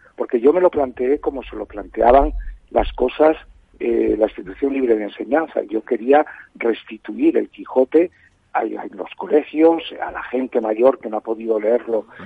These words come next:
porque no tenía, eh, instrucción, no tenía cultura suficiente, etcétera. Y pedí ayuda en aquel momento al, no me acuerdo quién era el, el, el director de la Academia,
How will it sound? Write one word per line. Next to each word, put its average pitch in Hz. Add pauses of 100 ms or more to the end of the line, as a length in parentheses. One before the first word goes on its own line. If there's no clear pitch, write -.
(180)
porque 107
no 101
tenía, 104
eh, 95 (540)
instrucción, 135
no 113
tenía 104
cultura - (380)
suficiente, 156
etcétera. -
Y 151
pedí 139
ayuda 151
en 139
aquel 117
momento 113 (360)
al, 110 (140)
no 123
me 123
acuerdo 117
quién 104
era 101
el, 98 (140)
el, - (200)
el -
director 101
de 101
la 98
Academia, 117